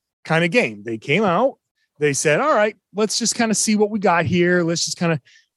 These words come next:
you know, meander our way through this game.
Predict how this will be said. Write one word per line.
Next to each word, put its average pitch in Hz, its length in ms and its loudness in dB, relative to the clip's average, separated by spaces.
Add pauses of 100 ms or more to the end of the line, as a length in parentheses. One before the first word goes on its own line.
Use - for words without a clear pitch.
(140)
you 240 120 -2
know, 196 240 2
meander 208 640 2
our 220 140 2
way 202 220 2
through 208 240 -4
this 196 200 -4
game. 160 400 -2